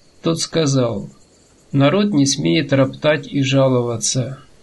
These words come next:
Уван сказал: «Вот как? Пойду расскажу Тайгуну». Советник Тайгун на всё это сказал:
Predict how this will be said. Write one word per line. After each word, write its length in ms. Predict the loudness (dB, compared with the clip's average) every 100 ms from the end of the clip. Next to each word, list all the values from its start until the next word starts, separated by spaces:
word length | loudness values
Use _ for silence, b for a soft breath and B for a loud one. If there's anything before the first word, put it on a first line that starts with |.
| _ _ -6
Уван 360 | -2 0 2 0
сказал: 680 | 0 0 0 0 0 -4 -12 -20 -14 -4
«Вот 360 | 0 0 0
как? 360 | -2 -4 -4 -16 _ _ -20 _ -18 0
Пойду 320 | 2 2 2
расскажу 540 | 2 0 0 0 -2
Тайгуну». 800 | -2 -2 -2 -2 -2 -2 -2 -8 -14 -20 _ _ _ _ -8
Советник 720 | -4 0 0 0 0 -2 0
Тайгун 720 | 2 2 2 0 0 0 -2 0
на 160 | 0
всё 240 | 0 -2 -2
это 240 | 0 -2
сказал: 680 | -2 -2 -2 0 -2 -4